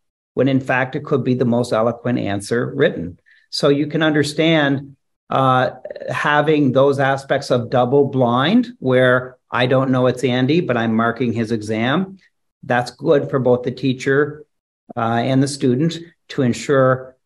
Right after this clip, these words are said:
very ethical and unbiased, uh, marking behavior. And then also the attitudinal,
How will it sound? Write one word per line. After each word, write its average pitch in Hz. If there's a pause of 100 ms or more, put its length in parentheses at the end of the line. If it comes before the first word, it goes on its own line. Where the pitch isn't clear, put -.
(140)
very 135
ethical 135
and 110
unbiased, 117
uh, 117
marking 110
behavior. 143 (360)
And 143
then 143
also 147
the 139
attitudinal, 139